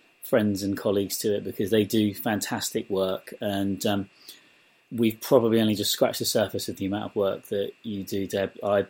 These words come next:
said before that you are a role model of mine. You're doing a fantastic work. You are pushing the women's game further by the work that you do directly and the facilitating of other people and engaging of them. So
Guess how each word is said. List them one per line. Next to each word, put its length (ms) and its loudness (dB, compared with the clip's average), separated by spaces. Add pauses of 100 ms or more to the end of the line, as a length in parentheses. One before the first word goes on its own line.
said 300 2
before 500 2
that 260 0 (260)
you 200 2
are 140 6
a 20 4
role 200 8
model 220 6
of 80 4
mine. 240 4 (440)
You're 180 2
doing 180 4
a 40 0
fantastic 600 -2
work. 320 0
You 200 4
are 180 2 (200)
pushing 380 -2
the 100 0
women's 300 -2
game 420 -4 (360)
further 480 4 (720)
by 240 6
the 100 -2
work 300 2
that 120 -8
you 80 -2
do 220 -2
directly 680 2
and 460 -2
the 180 0
facilitating 1080 -2 (160)
of 540 -4 (100)
other 160 -2
people 560 0
and 140 -4
engaging 480 0
of 80 -4
them. 260 -4
So 440 0